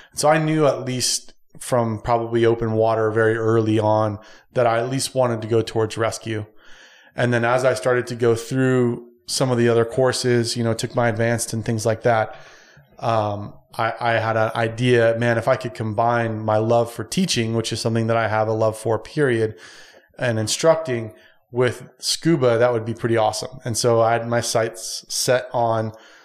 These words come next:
scuba instructor eventually. I didn't have a timeline. I didn't have, like, a,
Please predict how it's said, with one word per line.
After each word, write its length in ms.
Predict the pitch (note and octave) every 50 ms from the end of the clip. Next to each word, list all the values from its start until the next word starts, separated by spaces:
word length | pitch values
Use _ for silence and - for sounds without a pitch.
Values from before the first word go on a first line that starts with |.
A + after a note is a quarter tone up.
| _ -
scuba 380 | - - - - D#3 C#3+ C#3 C3+
instructor 640 | B2 - - - B2+ A#2+ - - A#2+ B2 - - -
eventually. 540 | E3 D3+ D3 C3+ D3 C3+ - - - A#2 G#2+
I 80 | G#2+ A2+
didn't 160 | C3+ C3+ B2
have 120 | C#3 B2+
a 40 | B2
timeline. 600 | - - - A#2+ A#2 A2+ A2 G#2 G#2 G2+ G2+ G#2
I 440 | - - - - - - - - A2
didn't 160 | A#2 A#2+ A2+
have, 200 | A2+ A#2 A#2 A#2
like, 180 | A#2 A2+ - A2+
a, 360 | G#2+ G#2+ G#2 G2 G#2 C#3+